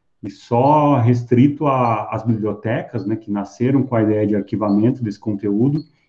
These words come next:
e alguns poucos, é, reinos e, e governos da época, especialmente da época da, a partir do Império Romano, ali, do,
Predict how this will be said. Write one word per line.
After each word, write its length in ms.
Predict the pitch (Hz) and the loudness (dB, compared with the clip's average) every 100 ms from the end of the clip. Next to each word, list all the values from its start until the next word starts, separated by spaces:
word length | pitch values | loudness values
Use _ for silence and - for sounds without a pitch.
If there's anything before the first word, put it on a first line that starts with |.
| _ | _
e 80 | 117 | 4
alguns 400 | 123 117 139 165 | 4 6 4 4
poucos, 840 | - 135 147 - 147 143 - - _ _ _ _ | 4 6 6 6 4 4 0 -18 _ _ _ _
é, 460 | 104 107 104 101 95 | -4 -2 -2 -4 -2
reinos 640 | 101 120 131 110 101 95 | 2 4 4 4 4 2
e, 560 | 98 98 95 92 - _ _ - | 4 6 6 2 -12 _ _ -6
e 720 | 101 98 98 98 95 95 95 - _ - | 0 4 4 4 0 -4 -10 -18 _ -12
governos 680 | 110 117 110 117 127 117 98 | -2 0 4 4 6 4 2
da 160 | 104 | 0
época, 280 | 101 - - | 0 -2 -6
especialmente 440 | - - 113 110 107 | -20 -10 -4 -4 -4
da 120 | 110 | -6
época 180 | 110 110 | -6 -6
da, 100 | 104 | -6
a 60 | |
partir 260 | - 104 117 | -8 -10 -6
do 80 | 110 | -4
Império 240 | 104 110 | -2 -4
Romano, 540 | 113 104 104 127 139 | -2 -2 0 2 2
ali, 240 | 101 110 120 | 2 2 0
do, 160 | 101 | -2